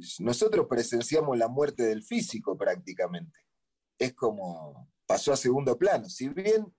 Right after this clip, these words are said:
siempre va a estar el coleccionista, el fanático, el melómano, pe-,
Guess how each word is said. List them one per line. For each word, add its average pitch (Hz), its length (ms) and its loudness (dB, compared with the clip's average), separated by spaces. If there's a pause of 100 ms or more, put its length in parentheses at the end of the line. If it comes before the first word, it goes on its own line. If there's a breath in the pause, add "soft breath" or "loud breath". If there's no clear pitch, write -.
siempre 165 400 -2
va 127 80 -2
a 123 60 2
estar 127 300 0 (300 soft breath)
el 107 160 -6
coleccionista, 110 840 0
el 98 100 0
fanático, 101 680 0
el 95 80 -6
melómano, 104 720 -2 (400)
pe-, 202 180 -2